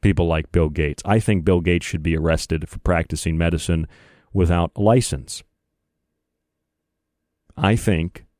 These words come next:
that the next time someone tells you you're racist because you don't support Black Lives Matter as a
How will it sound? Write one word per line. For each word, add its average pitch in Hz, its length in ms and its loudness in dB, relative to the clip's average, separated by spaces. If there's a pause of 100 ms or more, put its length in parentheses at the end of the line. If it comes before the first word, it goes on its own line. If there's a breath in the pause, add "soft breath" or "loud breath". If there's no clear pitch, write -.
(140)
that 90 80 -2
the 95 80 2
next 98 240 2
time 101 220 2
someone 98 320 0
tells 98 340 2
you 101 260 4
you're 90 320 2
racist 92 840 0
because 95 400 0
you 95 80 2
don't 90 260 0
support - 400 -2
Black 87 360 0
Lives 87 280 2
Matter 87 400 0
as 85 180 0
a 82 120 0